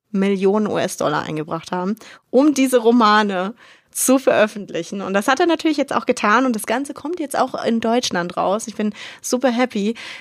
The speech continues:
Ich hab dir den ersten Band damals schon mitgebracht. Die kannst du alle, ähm, losgelöst voneinander lesen. Der erste Band heißt, oh, jetzt hab ich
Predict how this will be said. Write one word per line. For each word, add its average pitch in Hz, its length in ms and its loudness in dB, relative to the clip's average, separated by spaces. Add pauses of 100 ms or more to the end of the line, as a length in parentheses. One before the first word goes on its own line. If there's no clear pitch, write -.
Ich 214 140 -2
hab 277 120 0
dir 359 140 4
den 262 200 -2
ersten 285 400 -2
Band 285 240 0
damals 254 360 0
schon 226 180 0
mitgebracht. 165 420 -4
Die 190 60 -10
kannst 240 340 -4
du 247 180 2 (380)
alle, 220 440 0 (840)
ähm, 196 460 -2 (220)
losgelöst 196 600 -2
voneinander 180 680 -6
lesen. 240 520 -2
Der - 120 -6
erste 262 380 -2
Band 254 480 -6
heißt, 233 500 -4
oh, 185 220 2
jetzt - 180 -6
hab 185 100 0
ich - 180 -8